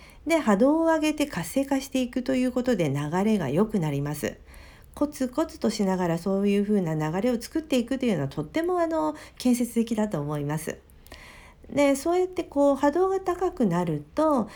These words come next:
運も必然的に上がりますから。なので、えー、相乗効果でいろんなことが良くなっていくんですね。そういうふうなイメージを持って、で、まあ、自分の中の癖、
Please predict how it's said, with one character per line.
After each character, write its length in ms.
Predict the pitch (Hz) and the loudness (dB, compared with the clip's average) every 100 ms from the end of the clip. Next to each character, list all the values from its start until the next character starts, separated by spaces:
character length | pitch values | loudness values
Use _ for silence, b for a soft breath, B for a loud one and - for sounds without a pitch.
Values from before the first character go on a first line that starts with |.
| B - | B 0
運 200 | 440 294 | 2 4
も 260 | 143 131 | 2 -2
必 240 | - - 196 | -4 -4 0
然 180 | 196 185 | 0 0
的 240 | 185 185 | -2 -2
に 100 | 180 | 0
上 120 | 147 | 0
が 100 | 165 | 2
り 100 | 233 | 2
ま 140 | 254 294 | 2 0
す 100 | - | -2
か 140 | 139 | -4
ら。 260 | 135 208 - - - - - - - - - - | -2 -4 -6 -18 -20 -20 -20 -20 -20 -20 -20 -4
な 140 | 277 285 | 2 4
の 200 | 247 214 | 4 4
で、 340 | 277 277 - B B B B | 4 4 0 B B B B
え 840 | 151 151 143 135 - - - - - | -6 -4 -6 -6 -8 -12 -14 -16 -14
ー、 80 | |
相 200 | - 254 | -2 2
乗 180 | 247 262 | 4 4
効 140 | 254 196 | 4 2
果 120 | 135 | 0
で 160 | - | 0
い 60 | 196 | 0
ろ 120 | 277 | 2
ん 40 | 359 | 0
な 80 | |
こ 80 | 359 | 0
と 100 | - | 0
が 100 | 151 | 2
良 120 | 165 | 2
く 120 | 202 160 | 2 0
な 100 | 151 | -2
っ 40 | |
て 120 | - | -4
い 80 | 123 | -4
く 120 | - | -4
ん 40 | 67 | -6
で 100 | - | -4
す 120 | 254 | -2
ね。 180 | 359 392 B B B B B | -4 -6 B B B B B
そ 280 | - 381 403 | 0 2 6
う 20 | |
い 100 | 415 427 | 6 4
う 40 | |
ふ 120 | 440 | 4
う 40 | 370 | 4
な 100 | 190 | 4
イ 140 | 165 | 4
メ 200 | 202 262 | 4 4
ー 40 | 190 | 4
ジ 100 | 156 | 0
を 80 | |
持 160 | 147 147 | -2 -4
っ 40 | |
て、 320 | 139 123 120 - - | -6 -6 -8 -8 -4
で、 120 | 320 | -2
ま 120 | 277 | 0
あ、 20 | 240 | 2
自 180 | 208 | 2
分 180 | 220 320 | 0 0
の 120 | 349 | -2
中 240 | 349 359 233 | -2 -2 -4
の 120 | 156 | -6
癖、 460 | - - 233 226 | -10 -4 -2 -2